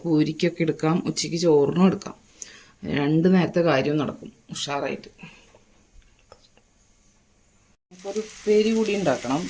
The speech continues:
ബീറ്റ്റൂട്ട് ഉപ്പേരിയാണ് ഉണ്ടാക്കുന്നത്. ഒരു പകുതി ബീറ്റ്റൂട്ട് നന്നാക്കി വെച്ചിട്ടുണ്ട്, നന്നാക്കി വേവിച്ച് വെച്ചിട്ടുണ്ട് കേട്ടോ.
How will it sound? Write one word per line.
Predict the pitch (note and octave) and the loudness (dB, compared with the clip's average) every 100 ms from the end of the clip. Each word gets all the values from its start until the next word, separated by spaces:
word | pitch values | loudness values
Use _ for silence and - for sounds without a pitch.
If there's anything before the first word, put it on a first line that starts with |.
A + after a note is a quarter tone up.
| E3+ | -4
ബീറ്റ്റൂട്ട് | F#3 F#3 - F#3+ F#3 F#3+ | -2 -2 -4 -4 -4 -4
ഉപ്പേരിയാണ് | - F3 E3+ F3 E3 F3 | -2 2 4 4 2 2
ഉണ്ടാക്കുന്നത്. | F3+ D3+ - C#3 B2 E3 - - - - - E3 | 2 0 0 -2 0 -2 -4 -12 -14 -12 -10 -6
ഒരു | E3+ - | -6 2
പകുതി | F3 F3+ F#3+ F#3+ A3 F#3 | 2 4 -2 0 2 4
ബീറ്റ്റൂട്ട് | F3 - D#3+ E3 F3+ | 2 0 -2 0 2
നന്നാക്കി | F3+ D3+ C#3 C#3+ E3 | 4 4 0 0 -2
വെച്ചിട്ടുണ്ട്, | - - - - - - - A2+ - - - - | -2 -8 -10 -10 -14 -12 -10 -10 -14 -16 -16 -14
നന്നാക്കി | C3+ E3 E3 F#3 | -8 -6 -4 0
വേവിച്ച് | F#3 E3+ E3+ F3 - | 6 8 6 4 2
വെച്ചിട്ടുണ്ട് | F3+ F3 - A2 | 2 0 -4 -4
കേട്ടോ. | G#2+ G2 | 0 2